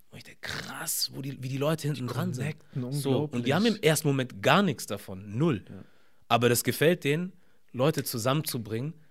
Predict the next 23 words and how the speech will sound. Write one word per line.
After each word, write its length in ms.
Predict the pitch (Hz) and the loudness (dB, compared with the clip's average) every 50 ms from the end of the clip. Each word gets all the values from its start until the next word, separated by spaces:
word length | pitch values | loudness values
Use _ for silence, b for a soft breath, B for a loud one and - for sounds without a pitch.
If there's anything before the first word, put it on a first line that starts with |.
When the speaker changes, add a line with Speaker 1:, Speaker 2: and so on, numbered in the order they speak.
| b b b b b - | b b b b b -6
Speaker 1:
weil 100 | 113 110 | -4 -2
die 120 | 117 110 | -2 -2
wissen, 220 | 123 131 - 110 95 | -4 -6 -8 -8 -6
du 100 | 107 151 | -6 -6
kannst 280 | - - 147 143 - - | -6 -4 -6 -6 -6 -8
was, 140 | 135 120 | -10 -8
der 140 | - - 127 | -6 -4 -4
kann 220 | 135 - 135 131 123 | -4 -4 -6 -6 -6
was, 160 | 123 117 120 | -8 -6 -6
warum 240 | 113 113 120 143 147 | -4 -2 -2 0 -2
nicht 160 | 147 139 - | -2 -4 -6
zusammenbringen, 500 | - 123 107 117 131 147 143 143 139 135 | -10 -8 -6 -6 -4 -4 -4 -4 -4 -4
da 80 | 123 110 | -4 -6
kommt 200 | - 127 120 104 | -6 -2 0 0
was 160 | 113 95 - | 0 0 -2
Geiles 300 | - 123 131 139 135 131 - | -2 -2 0 0 -2 -2 -4
dabei 240 | 131 120 110 113 113 | -4 -4 -4 -4 -4
raus 320 | 110 120 135 147 143 - | -4 -4 -4 -4 -4 -6
wahrscheinlich, 400 | 139 135 - 131 127 131 131 - | -8 -8 -8 -8 -8 -8 -10 -8
vielleicht 220 | - 147 147 147 143 | -6 -4 -4 -2 -4
auch 100 | 131 - | -4 -4
nicht, 220 | 156 165 170 - | -6 -6 -6 -6
aber 240 | 123 110 120 117 113 | -4 -2 -2 -2 -2